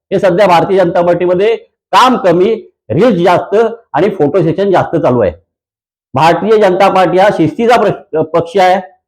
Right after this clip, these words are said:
त्या पक्षावरती मी काय बोलत नाही, पण मी सन्माननीय प्रदेशाध्यक्ष साहेबांना सांगू इच्छितो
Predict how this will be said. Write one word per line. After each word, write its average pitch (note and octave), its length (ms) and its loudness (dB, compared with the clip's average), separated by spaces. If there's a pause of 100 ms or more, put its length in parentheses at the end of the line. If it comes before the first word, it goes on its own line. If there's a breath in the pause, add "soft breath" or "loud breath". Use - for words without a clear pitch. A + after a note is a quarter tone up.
(240)
त्या E3+ 100 0
पक्षावरती F3+ 440 0
मी F#3 120 0
काय F#3 140 2
बोलत E3+ 380 0
नाही, C3 180 -2 (680)
पण F#3 180 2
मी G3 180 2
सन्माननीय F#3 500 0
प्रदेशाध्यक्ष F#3+ 680 0
साहेबांना F3 400 0
सांगू D#3+ 280 0
इच्छितो C#3 380 -2